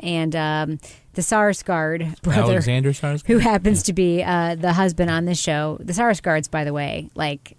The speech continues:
Speaker 1: where the fuck did they come from? They're unbelievable.
Speaker 2: They
Speaker 1: Those
Speaker 2: came, they
Speaker 1: brothers.
Speaker 2: came from a laboratory, I believe.
Speaker 1: Yeah, they're unbelievable. But anyway, um, that, that scene, very, very dark, very dismal, I think probably plays into the plot a little bit, but, um, also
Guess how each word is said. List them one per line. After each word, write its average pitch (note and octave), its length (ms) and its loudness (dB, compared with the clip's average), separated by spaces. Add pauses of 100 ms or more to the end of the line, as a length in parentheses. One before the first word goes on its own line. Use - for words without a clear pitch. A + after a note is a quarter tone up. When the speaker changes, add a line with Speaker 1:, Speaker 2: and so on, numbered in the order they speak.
(120)
Speaker 1:
where A#3+ 140 -2
the B3 80 -4
fuck - 200 -6
did D3+ 80 -10
they D3+ 120 -2
come D3+ 160 -6
from? D#3 140 -8
They're E3 120 -4
unbelievable. D3 720 -6
Speaker 2:
They G#2+ 80 -4
Speaker 1:
Those G#2+ 80 -2
Speaker 2:
came, B2+ 120 0
they G#2 120 -2
Speaker 1:
brothers. A2+ 80 -2
Speaker 2:
came A#2+ 140 2
from A2 180 0
a G#2 40 4
laboratory, F#2 720 0
I D2 60 -4
believe. D2 280 -6
Speaker 1:
Yeah, E3 160 -2
they're G#3 140 2
unbelievable. G#3 440 2
But G#3 100 0
anyway, G#3+ 320 2
um, A3+ 360 0
that, A#3 360 -4
that F#4 240 0
scene, F#4+ 480 0 (160)
very, C4+ 400 2
very D#4 260 2
dark, G#3+ 560 0 (120)
very A#3 300 2
dismal, A3 560 0
I F#3+ 140 -2
think A3 260 -6 (160)
probably G3 460 -2 (100)
plays G#3+ 220 0
into G#3 120 -2
the F3+ 80 -6
plot G#3+ 300 -2
a A#3 60 -2
little F3+ 220 -4
bit, E3+ 340 -4
but, F#3 280 -2
um, F3 460 -4 (460)
also F#4+ 580 2